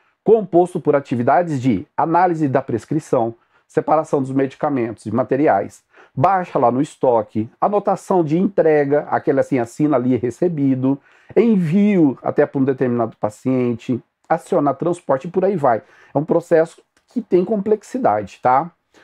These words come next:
Existe um sistema ideal. Qual que seria o sistema ideal, tá? O sistema ideal é aquele,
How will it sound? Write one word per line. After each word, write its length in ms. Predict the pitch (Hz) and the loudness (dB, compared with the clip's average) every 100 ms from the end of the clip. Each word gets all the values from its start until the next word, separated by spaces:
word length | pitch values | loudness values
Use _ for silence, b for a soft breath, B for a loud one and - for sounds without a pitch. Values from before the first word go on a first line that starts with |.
| b b b b _ _ _ - | b b b b _ _ _ -2
Existe 480 | 247 196 277 294 254 | 0 4 2 2 -2
um 60 | |
sistema 420 | 226 240 - 240 233 | -2 -2 2 2 4
ideal. 520 | 208 220 170 120 110 | 4 6 6 4 2
Qual 120 | 302 | -4
que 80 | - | -4
seria 260 | 311 214 | 0 2
o 40 | 226 | 2
sistema 480 | 226 190 - 202 202 | -2 -2 2 2 2
ideal, 640 | 190 185 196 110 92 107 - - | 2 4 4 2 -2 -8 -10 -2
tá? 240 | 127 147 | 0 0
O 60 | - | -2
sistema 340 | 175 226 247 | -2 0 2
ideal 540 | 214 190 156 185 107 - - | 4 4 6 4 2 -2 0
é 120 | 147 | 0
aquele, 500 | 143 175 196 131 | 2 2 4 2